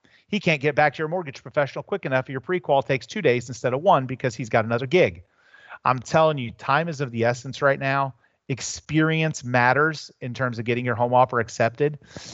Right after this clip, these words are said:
If they are part-time, they, they don't have the experience in a number of deals to navigate through, to get offers accepted. They don't know the tri-,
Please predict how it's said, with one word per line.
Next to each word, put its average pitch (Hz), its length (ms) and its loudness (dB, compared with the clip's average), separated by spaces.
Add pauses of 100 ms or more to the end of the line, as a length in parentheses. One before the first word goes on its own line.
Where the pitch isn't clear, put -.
(220)
If 131 240 4
they 117 340 2
are 104 180 -2
part-time, 156 760 2
they, 120 400 -4 (340)
they 117 160 -2
don't 135 320 2
have 139 220 2
the 151 80 -2
experience 131 640 -8
in 117 80 -8
a 113 60 -4
number 123 340 0
of 139 120 0
deals 117 520 0 (280)
to - 120 -4
navigate 127 560 4
through, 123 320 -4
to 117 120 -16
get 104 120 -4
offers 117 340 2
accepted. 123 540 -2
They 107 100 -4
don't 113 200 -4
know 127 100 -2
the 120 120 -6
tri-, 131 220 0